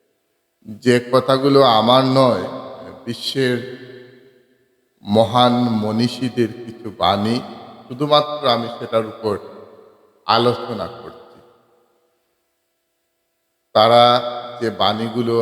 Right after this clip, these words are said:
আমাদের সামনে রেখে গেছেন, যে কথাগুলো আমাদের সামনে উপস্থাপন করেছিলেন, সেই কথাগুলোর উপর আমার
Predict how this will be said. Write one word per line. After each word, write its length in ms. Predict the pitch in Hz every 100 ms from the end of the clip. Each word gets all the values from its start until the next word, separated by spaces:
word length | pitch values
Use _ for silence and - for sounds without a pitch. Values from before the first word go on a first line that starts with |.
| 95
আমাদের 300 | 92 101 101 -
সামনে 340 | 104 101 104 104 101 92
রেখে 280 | 101 98 90
গেছেন, 440 | 104 107 _ 120 123 - _ _ _ _ _ _ _ _ _ _ _ _ _ _ _ _ _
যে 80 | 110 104 - 95
কথাগুলো 540 | 107 113 110 113 113 110 - -
আমাদের 360 | 95 98 101 98 - - - - _ _ _ _ _ 113
সামনে 300 | 107 107 104 101
উপস্থাপন 680 | 107 - - 117 - 101 101 -
করেছিলেন, 840 | 113 110 113 110 - 110 107 117 92 - - - - _ _ _ _ _ _ _ _ _ _ _ _ _ _ _ _
সেই 220 | - 147 156 151
কথাগুলোর 500 | 139 143 143 143 139
উপর 260 | 139 135 135 135 135 - 101
আমার 200 | 107